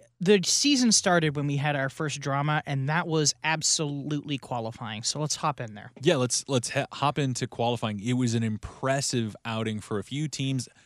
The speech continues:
Speaker 2: depressing for a few others. Um, but I will say it was impressive becau-, for Renault because, uh, Esteban Ocon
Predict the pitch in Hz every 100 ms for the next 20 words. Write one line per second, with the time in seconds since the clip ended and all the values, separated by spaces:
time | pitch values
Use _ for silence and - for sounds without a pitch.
0 | _ - 107 131 180 - 104 98 98 92
1 | - 101 - 104 101 139 117 101 - -
2 | - - - 120 110 104 113 110 123 151
3 | - 120 110 107 107 104 135 131 117 113
4 | - 110 - - 113 110 104 107 139 202
5 | 120 107 110 - 110 107 - - - _
6 | _ - 113 107 - _ 135 151 151 120
7 | 123 202 147 120 110 110